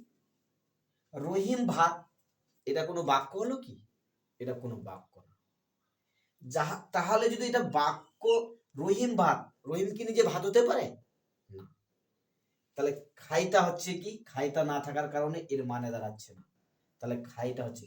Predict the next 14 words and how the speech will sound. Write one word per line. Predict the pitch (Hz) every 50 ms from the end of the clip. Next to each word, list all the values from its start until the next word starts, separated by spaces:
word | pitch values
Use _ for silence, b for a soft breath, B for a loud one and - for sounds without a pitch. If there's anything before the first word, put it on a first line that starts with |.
| -
ক্রিয়াপদ। | _ 101 92 90 - - _ _ _ _ _ _ _ _ _ _ _ _ _ _ _ _ _ _ _ _ _ _ _ _ _ _ _ _ _ _ _ _ _ _ _ _ _ _ _ _ _ _ _ _ _ _ _ - _ - 180 202
এখন | 196 - 254 254 254
যদি | 247 240 254 247
আমি | 254 247 - -
খাইটাকে | 175 196 208 196 240 240 240 254 247 247
রেখে | 240 233 240 247 226
দিই, | 254 277 285 - _ _ _ _ _ _ _ _ _ _ _ _ _ _ _
যে | 151 147 196 196 185
কোনো | 214 226 226 214
একটাকে | 214 - 226 214 220 220
উড়িয়ে | 220 220 226 226 -
দিই, | - - - - _ _ _ _ _ _ _ _ _ _ _ _ _ _ _ _ _ _ _ _ _ _ _ _ _ _ 123 110 110 117 -
ভাত | 101 131 147 160 160 156 - - -
খাই, | - 127 120 113 104